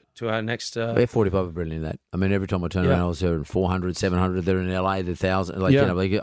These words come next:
Speaker 2: don't know whether any of it's true or not,
Speaker 1: Yeah.
Speaker 2: but they're great at promoting their numbers.
Speaker 1: Yeah,
Speaker 2: You know, like,
Speaker 1: yeah.
Speaker 2: uh, and, and, and also it became a, like, a, it, it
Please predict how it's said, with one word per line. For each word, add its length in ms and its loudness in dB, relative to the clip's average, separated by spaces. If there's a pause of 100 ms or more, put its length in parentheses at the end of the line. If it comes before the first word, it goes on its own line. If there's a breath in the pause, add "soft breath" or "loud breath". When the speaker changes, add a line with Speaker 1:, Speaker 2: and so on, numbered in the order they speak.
Speaker 2:
don't 60 -2
know 100 -4
whether 180 -2
any 160 2
of 80 -2
it's 120 -8
true 200 2
or 40 2
not, 280 0
Speaker 1:
Yeah. 200 4
Speaker 2:
but 80 0
they're 120 2
great 240 0
at 60 -4
promoting 540 0
their 160 0
numbers. 460 0
Speaker 1:
Yeah, 160 4
Speaker 2:
You 60 -2
know, 120 0
like, 120 4
Speaker 1:
yeah. 80 0
Speaker 2:
uh, 60 -2
and, 240 0
and, 220 0
and 220 0
also 360 -2
it 160 -2
became 380 -2
a, 100 0
like, 260 -2
a, 320 0
it, 240 -2
it 140 -2